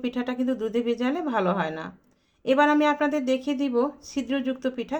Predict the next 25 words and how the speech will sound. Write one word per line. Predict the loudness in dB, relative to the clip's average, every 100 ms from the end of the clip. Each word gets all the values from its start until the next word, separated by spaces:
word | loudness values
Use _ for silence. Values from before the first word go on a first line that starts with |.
| -4
কিভাবে | -4 -2 -4 -4
করবেন। | -4 -4 -6 -8 -12 -18 _ _ _ _ _ _ _ _ _ _ _ _ _
তো | -12 -8 -4
পিঠার | -2 2 4
ব্যাটার | 4 4 -2
খোলা | 0 2 4 6
দেওয়ার | 4 4 2
আগে | 0 0 2
আবারও | 2 0 0
খোলাটা | 0 2 2 0
একটু | -2 -4
মুছে | -4 -2 -2 -2
নিচ্ছি, | -4 -10 -8 -8 -8 -16 _ -8 -2
আর | -2
পিঠার | -2 0 0
ব্যাটারটা | 0 -2 0 2
নাড়াচাড়া | 2 2 0 -2 -2
করে | -2 -2 -2 -4 -12 _ _ _ _ -2
খোলার | 0 2 2
মধ্যে | 0 0 -2 -6 _ -8
পিঠার | -4 -2
ব্যাটার | 0 0 -2
দিয়ে | -2 -4
দিচ্ছি। | -6 -14 -16 -18 -18 -20 _ _ -20 -6
আর | -2